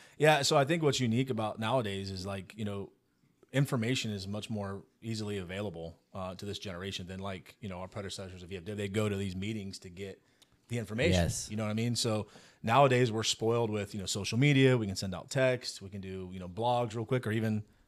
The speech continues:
Speaker 1: a podcast. I mean, this was never something that they did back in the day. You know what I mean? They'd have to watch local news for,
Speaker 2: Yeah.
Speaker 1: to get something like that. So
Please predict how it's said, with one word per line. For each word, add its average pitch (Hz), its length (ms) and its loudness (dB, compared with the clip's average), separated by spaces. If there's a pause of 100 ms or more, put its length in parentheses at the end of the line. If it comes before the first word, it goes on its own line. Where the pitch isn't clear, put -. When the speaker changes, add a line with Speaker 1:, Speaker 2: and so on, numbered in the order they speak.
(160)
Speaker 1:
a - 80 -8
podcast. 107 540 0
I 104 60 -8
mean, 101 160 -4
this 123 160 -2
was 110 140 -4
never 107 420 -2 (120)
something 110 260 -2
that 107 280 -2
they 110 120 0
did 107 180 -2
back 113 240 0
in 104 80 -4
the 104 80 -2
day. 110 260 2
You 117 120 0
know 120 80 0
what 120 80 0
I 113 40 -2
mean? 123 140 0
They'd 123 100 0
have 117 120 -2
to 113 60 -6
watch 113 200 -2
local 117 260 -2
news 113 360 -2
for, 95 360 -12
Speaker 2:
Yeah. 90 280 -14
Speaker 1:
to 117 100 -4
get 104 140 -2
something 104 240 0
like 92 200 -2
that. 113 260 0
So 110 240 2